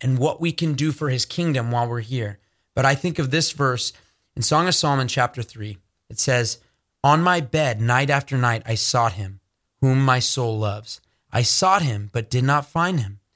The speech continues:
I must arise now and go about the city, in the streets and in the squares. I must seek him, whom my soul loves. I sought him, but did not find him. The watchmen who make the rounds in the city found me and said,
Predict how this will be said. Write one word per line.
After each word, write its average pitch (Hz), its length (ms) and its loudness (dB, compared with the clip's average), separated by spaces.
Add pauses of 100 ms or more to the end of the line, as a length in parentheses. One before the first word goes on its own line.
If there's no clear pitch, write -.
(180)
I 160 120 2
must 196 300 2
arise 160 460 2
now 160 260 2
and 131 200 -2
go 175 200 2
about 156 320 0
the 123 80 -10
city, 135 460 -4 (320)
in 151 140 2
the 151 80 2
streets 196 440 0
and 139 100 0
in 143 80 2
the 139 80 0
squares. 139 640 -2 (220)
I 180 180 2
must 190 300 2
seek - 320 -4
him, 127 180 2
whom 160 220 2
my 156 160 2
soul 151 400 -2
loves. 139 500 -2 (420)
I - 100 2
sought 214 320 2
him, 220 120 0
but 151 160 0
did 175 120 2
not 175 200 2
find 208 340 -2
him. 110 200 -4 (260)
The 180 80 2
watchmen 180 680 2 (200)
who 180 100 0
make 196 300 0
the 254 100 0
rounds 160 380 4
in 165 80 0
the 165 60 2
city 160 280 0
found 185 320 0
me 160 100 2
and 147 100 0
said, 156 280 -2